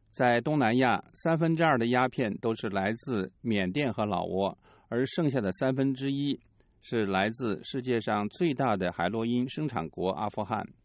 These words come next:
道格拉斯说，虽然鸦片产量增长势头已经平稳下来，但整个地区的鸦片贸易额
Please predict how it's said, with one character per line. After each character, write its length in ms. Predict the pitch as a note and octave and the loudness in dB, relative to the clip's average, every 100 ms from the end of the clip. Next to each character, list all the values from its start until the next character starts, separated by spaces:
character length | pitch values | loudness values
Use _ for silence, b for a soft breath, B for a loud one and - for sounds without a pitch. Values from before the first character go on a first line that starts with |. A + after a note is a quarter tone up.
| b b b b b | b b b b b
道 120 | A#2+ | -2
格 80 | A2+ | 0
拉 160 | A#2+ B2 | 0 0
斯 180 | - B2 | -2 -4
说， 340 | G2+ F#2 F2+ - - | 0 2 0 -6 -10
虽 180 | - | -2
然 200 | D3 B2+ | 2 4
鸦 160 | C#3+ D3+ | 4 2
片 180 | D#3+ A2+ | 0 -2
产 240 | - E2 | 0 0
量 180 | F#2+ G2 | 0 -2
增 260 | - D3 D3 | -4 -2 0
长 180 | F2 - | -2 -4
势 200 | - - A2+ | -10 -8 -4
头 200 | F#2 F#2 | -2 -2
已 80 | |
经 160 | D#2+ F#2+ | -2 -4
平 220 | - G#2+ | -4 -4
稳 160 | C3+ F2+ | -2 -2
下 160 | F2 F#2 | -2 -2
来， 200 | E2 E2 - b b b b - | 0 -4 -8 b b b b -2
但 220 | B2+ B2 | 0 2
整 160 | B2 | 0
个 160 | A2 C3+ | 0 0
地 160 | D3+ D3 | 0 -2
区 140 | - | 0
的 100 | C3 | 0
鸦 180 | C#3 C#3+ | 0 0
片 180 | D#3+ C#3+ | 0 0
贸 200 | D#3+ A#2+ | 2 2
易 140 | G2 | 0
额 360 | E2+ F2+ A#2 | 0 -2 -2